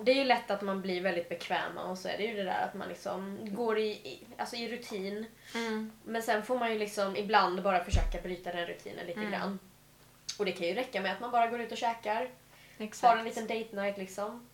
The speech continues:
Speaker 2: Mm.
Speaker 1: Om man känner att man måste liksom få igång det så kan man ju lägga in det, liksom schemalägga det.
Speaker 2: Ett tips som jag har, som jag
Speaker 1: Mm.
Speaker 2: tycker är bra, som är bra för mig i alla fall, det är egentligen, alltså det är ju jättekul att sitta uppe länge på kvällen och kolla
Speaker 1: Mm.
Speaker 2: på någonting.
Speaker 1: Ja.
Speaker 2: Men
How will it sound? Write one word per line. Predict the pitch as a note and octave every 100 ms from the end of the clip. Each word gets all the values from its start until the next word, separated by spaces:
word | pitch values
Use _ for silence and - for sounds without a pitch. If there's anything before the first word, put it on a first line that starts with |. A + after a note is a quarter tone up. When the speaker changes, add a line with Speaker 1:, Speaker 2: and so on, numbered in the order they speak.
| -
Speaker 2:
Mm. | A3
Speaker 1:
Om | G#3+
man | A3
känner | A3 G3+
att | G#3
man | G3 G#3
måste | A3+ - - - G#3+
liksom | G#3 G3+ F#3+
få | G3+
igång | G3 F#3+ F3+
det | F3+
så | -
kan | G#3+
man | F#3+ F3+
ju | F3 F3
lägga | G3 F#3 F#3+
in | F#3 F3
det, | E3+
liksom | F3 -
schemalägga | - G#3 F3 - D#3 -
det. | G#3 - - - -
Speaker 2:
Ett | - A#3+
tips | C#4 -
som | A#3+ C4+
jag | D4+
har, | - - D#4 C#4+
som | - A3
jag | F#3+
Speaker 1:
Mm. | F#3+
Speaker 2:
tycker | F3+
är | E3+
bra, | E3 G3+
som | G#3 G3
är | F#3+
bra | F3 F3+
för | -
mig | G3+ A#3
i |
alla | A#3
fall, | A#3 - A#3+ - - - - -
det | - G#3 B3 G#3
är | E3+ -
egentligen, | F#3 F3 - E3+ D#3+ D#3+ - - - -
alltså | F#3+ G#3
det | A#3+
är |
ju | A#3+
jättekul | A3+ A#3 F#3+ F#3+ F#3+ F3+
att |
sitta | F#3 -
uppe | G3+ G3 -
länge | F#3+ F#3 F3+
på |
kvällen | E3 G3+ F#3+ F3+ F3
och | F3
kolla | F#3+
Speaker 1:
Mm. | - F#3+
Speaker 2:
på |
någonting. | A#3 F#3 G3+ C4 - - -
Speaker 1:
Ja. | G#3+
Speaker 2:
Men | B3 A3 G3+ D#4 F4+